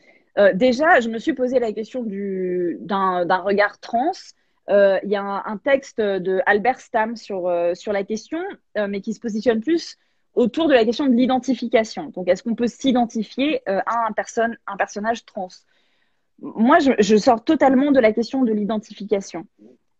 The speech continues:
Est-ce qu'on pourrait parler de, de regard trans ? C'est quelque chose qui me passionnerait.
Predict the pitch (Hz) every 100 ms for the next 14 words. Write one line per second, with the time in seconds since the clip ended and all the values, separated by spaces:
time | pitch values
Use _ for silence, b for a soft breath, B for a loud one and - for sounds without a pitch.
0 | _ - 254 - 330 330 254 220 294 294
1 | 262 220 247 269 - _ - 180 170 208
2 | 202 196 180 - _ _ _ _ _ _
3 | 208 214 208 269 247 220 - - 294 403
4 | - 220 220 220 302 - 254 220 220 262
5 | - 262 220 185 165 285